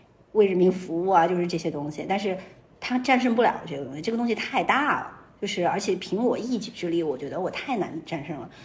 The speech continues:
当时我进去之前，我可能是抱着一个，OK，其实我主观能动性很强，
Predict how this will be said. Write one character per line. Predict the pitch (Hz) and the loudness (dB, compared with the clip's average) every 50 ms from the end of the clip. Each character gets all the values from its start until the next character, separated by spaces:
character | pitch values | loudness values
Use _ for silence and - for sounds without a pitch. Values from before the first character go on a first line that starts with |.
| - - - | -16 -6 0
当 | 277 294 | 0 2
时 | 294 302 | 2 2
我 | 302 247 - - | 2 2 0 -2
进 | - - 285 269 220 | -2 0 0 0 0
去 | 214 220 | -2 -4
之 | - 262 | -6 -6
前， | - - - 131 170 226 | -8 -6 -6 -4 -2 -2
我 | 247 175 | -2 -2
可 | 165 - 151 | -2 -4 -6
能 | 139 147 | -8 -6
是 | 151 180 | -6 -4
抱 | 165 180 165 156 | -2 -2 -2 -2
着 | 156 | -2
一 | 143 - - | -4 -6 -8
个， | - 143 135 - - - - - - - - | -8 -8 -8 -8 -10 -12 -20 -20 -20 -12 -8
OK， | - 180 - - 170 165 | -6 -6 -4 -4 -4 -4
其 | 170 | -2
实 | 175 | 0
我 | 190 185 143 92 - - | 0 0 0 -2 -4 -6
主 | - 185 | -4 -2
观 | 175 180 175 | 0 2 2
能 | 165 170 | 2 0
动 | 185 202 | 0 -2
性 | 196 208 190 | -2 -4 -4
很 | 190 190 156 | -2 -2 -4
强， | - - - - - - | -4 -6 -10 -12 -12 -14